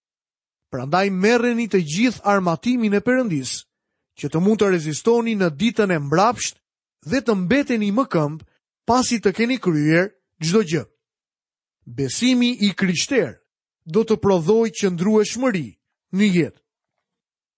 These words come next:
Të dashur miq, këtu kemi mbritur dhe në fundin e studimit për ditën e sotme. Ju kujtoj që vazhdimin e studimit ton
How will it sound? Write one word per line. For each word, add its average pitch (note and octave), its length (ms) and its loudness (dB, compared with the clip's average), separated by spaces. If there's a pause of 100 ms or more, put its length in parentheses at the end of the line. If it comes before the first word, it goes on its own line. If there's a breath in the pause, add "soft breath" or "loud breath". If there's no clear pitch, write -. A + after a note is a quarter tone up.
(360)
Të D3+ 100 -8
dashur F#3+ 320 0
miq, A#3 400 -2
këtu C4 200 0
kemi G#3+ 260 2
mbritur G3+ 560 2 (320)
dhe F3+ 180 0
në E3 120 -2
fundin B3 600 -2
e F3 220 2
studimit F3 640 -4 (280)
për A3 180 2
ditën E3+ 300 -2
e F#3+ 40 2
sotme. D#3+ 360 -2 (920)
Ju G#3 140 4
kujtoj A#3 320 2
që A#3 140 0
vazhdimin F#3+ 720 0
e F3+ 80 0
studimit A3+ 540 -2
ton D3+ 180 0